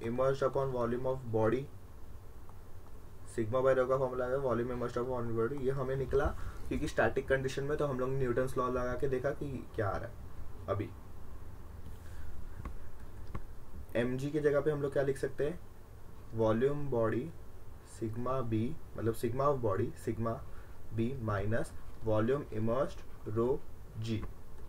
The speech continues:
अभी इसमें से क्या निकालो, वॉल्यूम बॉडी sigma G माइनस निकालो, तो इधर वन बचेगा, वॉल्यूम immersed rho G,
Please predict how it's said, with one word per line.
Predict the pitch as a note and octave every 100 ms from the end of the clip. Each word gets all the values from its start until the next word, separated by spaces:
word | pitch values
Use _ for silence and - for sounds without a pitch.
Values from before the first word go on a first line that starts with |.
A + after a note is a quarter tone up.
| - - - - - -
अभी | B2
इसमें | C3 D3
से | C#3+
क्या | D3 F#3+ D3
निकालो, | C#3 C3+ C#3
वॉल्यूम | A#2+ G#2 A#2+ C3+
बॉडी | B2 A2 C3 C3
sigma | A#2 A2 A#2+ A#2+ A#2
G | A2+ A#2
माइनस | B2 G2+ G#2+ -
निकालो, | A2+ A#2 C3 - - - - -
तो | A2+
इधर | A#2
वन | A#2 A2 B2+
बचेगा, | B2+ A#2 B2 C3+
वॉल्यूम | D3 C3+ G#2 A#2 B2+ B2 - - - -
immersed | A2+ A#2 C#3+ E3 - - -
rho | G#2+ A2+ C#3 D3 - - -
G, | - B2+